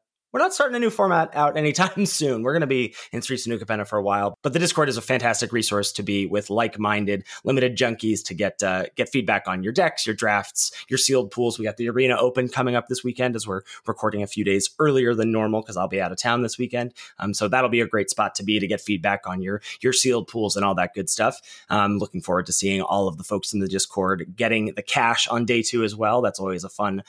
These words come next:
perk of being there, and a lot of good stuff as you move up the reward tiers. You get access to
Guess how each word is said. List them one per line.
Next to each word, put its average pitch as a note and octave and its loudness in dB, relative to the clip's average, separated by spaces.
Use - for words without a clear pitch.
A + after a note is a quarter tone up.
perk G#2 -2
of F#2 -8
being G2+ 0
there, C3 0
and D3+ 0
a G#3+ -4
lot A#3 4
of G#3+ 0
good F#3+ 2
stuff C3+ 0
as B2 0
you B2 0
move A#2+ 0
up A2+ -2
the A2 -6
reward G#2+ -2
tiers. A2 -6
You G2+ -12
get G2 -4
access G2 -6
to F#2+ -4